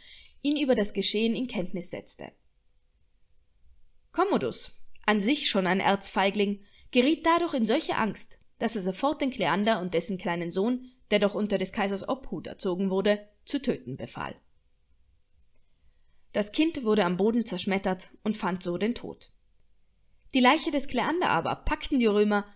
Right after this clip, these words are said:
schleiften sie weg, schändeten sie und trugen das Haupt auf einer Stange durch die ganze Stadt umher. Auch einige andere Männer, die unter Kleander große Macht besessen hatten, fielen unter ihren Händen.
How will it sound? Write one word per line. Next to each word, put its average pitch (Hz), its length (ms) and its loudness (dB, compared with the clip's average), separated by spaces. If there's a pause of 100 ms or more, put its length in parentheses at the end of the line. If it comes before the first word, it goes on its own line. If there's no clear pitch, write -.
schleiften 196 500 2
sie 175 140 -2
weg, 214 300 0 (200)
schändeten 277 540 4
sie 220 180 0
und 196 120 -2
trugen 214 280 0
das - 180 0
Haupt 180 260 0
auf 131 100 -6
einer 170 180 -2
Stange 220 360 0
durch 190 160 -4
die - 100 -8
ganze 180 280 -2
Stadt - 300 -6
umher. 196 400 -6 (2500)
Auch 330 200 4
einige 285 320 4
andere 277 340 2
Männer, 175 420 -2 (180)
die 220 100 4
unter 202 220 2
Kleander 202 440 0
große 247 320 0
Macht 190 260 -2
besessen 185 440 0
hatten, 175 380 -8 (160)
fielen 240 400 2
unter 185 260 -2
ihren 180 280 -4
Händen. - 460 -10